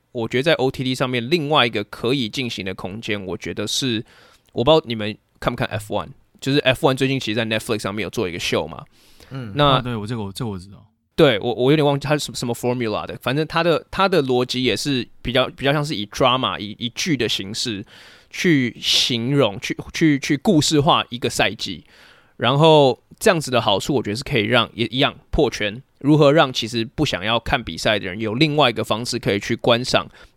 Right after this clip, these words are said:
Speaker 1: Plus League 或是篮球身边的一些种种的内容？所以我觉得这是一个比较极端的做法，但是F one我觉得有做成功，我觉得为什么篮球不能去尝试？那O T T是第一个，那第二个我觉得是，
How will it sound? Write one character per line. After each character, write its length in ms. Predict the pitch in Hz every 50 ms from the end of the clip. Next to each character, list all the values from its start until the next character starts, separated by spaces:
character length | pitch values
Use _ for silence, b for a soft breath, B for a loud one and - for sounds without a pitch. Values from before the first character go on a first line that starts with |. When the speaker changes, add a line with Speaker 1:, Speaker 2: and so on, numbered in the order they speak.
| b
Speaker 1:
Plus 260 | - - 135 123 - -
League 180 | 139 120 104
或 80 | - 120
是 120 | 123 135
篮 240 | 120 104 95 107 117
球 340 | - - 98 98 98 92 - _ _ _ _ -
身 260 | - - 127 123 120
边 160 | 123 120 123
的 80 | 113 98
一 60 | 101
些 160 | - 120 110
种 220 | - 98 85 110
种 140 | - 92 78
的 80 | 71 78
内 180 | 98 117 110 78 -
容？ 180 | - - - - b b b b b b b b
所 120 | - - 123
以 60 | 123
我 80 | 113 107
觉 80 | 117
得 40 | 117
这 100 | 131 180
是 80 | 170 185
一 40 | 165
个 60 | 135
比 100 | 107 113
较 120 | 101 135
极 180 | 139 - - 101
端 140 | 110 110 110
的 80 | 101
做 180 | 104 - 117 92
法， 220 | 82 - - - -
但 160 | - 120 123
是 220 | 120 120 117 110 -
F 300 | - 120 120 - - 135
one 80 | 117
我 100 | 107 95
觉 100 | 107 -
得 20 | 107
有 60 | 95
做 140 | - 123 110
成 220 | - - - -
功， 180 | - 95 87 82
我 100 | 92 -
觉 140 | - 104 104
得 80 | 107 -
为 100 | 131 143
什 100 | - 107
么 60 | 85
篮 180 | 87 80 82 110
球 180 | - - -
不 200 | 170 - - 135
能 120 | 117 92 90
去 120 | - 120
尝 260 | - - - - -
试？ 260 | 117 - - 113 64 - B B B B B B B B B B _ -
那 340 | 127 131 127 123 110 101 - - - _ _ _ _ -
O 120 | 143 139
T 100 | - 135
T 100 | 127 131
是 80 | 127 123
第 200 | - 117 101 98
一 60 | 104
个， 160 | - 90 76 -
那 160 | 127 127 120 120
第 180 | - - 147
二 140 | 143 135 127
个 100 | 107 110
我 100 | 95 85
觉 140 | 95 - 90
得 100 | 92 95
是， 380 | 90 - 110 107 101 92 85